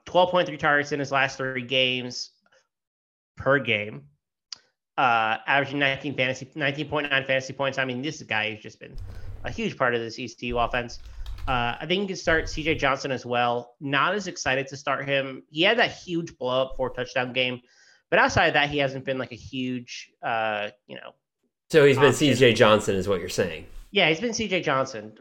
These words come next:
Speaker 1: from old, not like the C J Johnson who doesn't play at all,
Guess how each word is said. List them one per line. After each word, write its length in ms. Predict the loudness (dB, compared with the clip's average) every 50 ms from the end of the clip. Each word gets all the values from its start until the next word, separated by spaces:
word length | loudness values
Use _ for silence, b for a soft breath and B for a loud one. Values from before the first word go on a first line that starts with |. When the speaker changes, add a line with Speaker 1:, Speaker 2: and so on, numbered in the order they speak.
| -4 0
Speaker 1:
from 340 | 2 4 4 2 0 -4 0
old, 440 | 2 4 4 4 2 -4 -10 -16 -20 _ _ _ _ -2
not 260 | 2 2 2 2 2
like 160 | 2 0 0 0
the 60 | -2
C 160 | -4 -4 -2
J 60 | 0
Johnson 240 | 0 0 0 0 -2
who 40 | -4
doesn't 220 | -4 -4 -6 -6
play 220 | -2 0 0 0 0
at 60 | -2
all, 280 | -6 -10 -12 -14 b